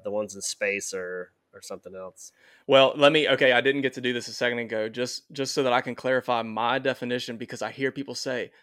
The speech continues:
Speaker 2: "Aliens are just demons." Josh mentioned this earlier. When we talk on this podcast, now, I'm not saying everybody, I'm saying on this podcast, we have clarified, we believe in the New Testament, when Jesus casts spirits out of people,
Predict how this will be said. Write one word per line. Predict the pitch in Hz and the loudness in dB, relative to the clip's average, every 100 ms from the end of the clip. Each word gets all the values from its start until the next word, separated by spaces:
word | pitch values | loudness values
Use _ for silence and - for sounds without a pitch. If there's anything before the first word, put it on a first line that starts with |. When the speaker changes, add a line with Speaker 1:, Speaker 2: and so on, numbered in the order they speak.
| - | -8
Speaker 2:
"Aliens | 117 180 196 180 | -4 -2 -4 -6
are | 120 | -10
just | 113 151 151 - | -8 -6 -6 -8
demons." | 123 113 87 - - _ _ _ _ | -8 -8 -10 -14 -18 _ _ _ _
Josh | - 127 151 160 | -2 0 0 -4
mentioned | 143 147 131 | -6 -6 -8
this | 117 | -6
earlier. | 117 127 123 113 | -2 -2 -2 -4
When | 110 110 104 | -6 -8 -8
we | 120 151 170 175 | -6 -4 -6 -10
talk | - 147 143 - | -6 -4 -2 -2
on | 131 | -2
this | 165 165 | -2 -4
podcast, | 202 214 - 110 110 - | -4 -4 -2 -4 -4 -8
now, | 117 | -8
I'm | 113 110 127 | -8 -10 -8
not | 117 | -8
saying | - 143 147 | -4 -4 -2
everybody, | 147 123 107 101 107 | -2 -4 -4 -6 -8
I'm | 107 | -10
saying | 117 101 | -10 -6
on | 123 | -6
this | 131 131 | -6 -8
podcast, | 123 123 - 104 104 - | -8 -8 -8 -10 -10 -10
we | 117 143 | -6 -4
have | 147 | -6
clarified, | - 147 147 143 117 110 98 | -4 0 0 -2 -4 -6 -6
we | 117 | -6
believe | 147 151 131 104 113 _ _ _ _ | -4 -2 -4 -6 -12 _ _ _ _
in | 127 120 | -8 -6
the | |
New | 110 127 | -4 -6
Testament, | 151 160 139 - 117 90 | -4 -4 -4 -6 -8 -8
when | 98 | -10
Jesus | 110 120 123 135 | -10 -10 -8 -10
casts | - 127 120 - - - | -6 -6 -6 -10 -16 -10
spirits | - - 143 139 135 | -8 -4 0 0 0
out | 127 | -4
of | 131 | -6
people, | - 110 101 98 | -8 -10 -10 -12